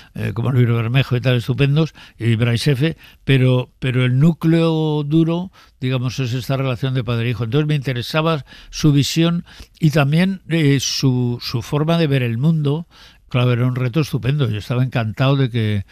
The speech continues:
normalmente en las re-, en las escenas que tenemos de los dos, es él el que tira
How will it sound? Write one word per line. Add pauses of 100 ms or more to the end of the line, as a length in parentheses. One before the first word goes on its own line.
(260)
normalmente
en
las
re-,
en
las
escenas
que
tenemos
de
los
dos, (320)
es
él
el
que
tira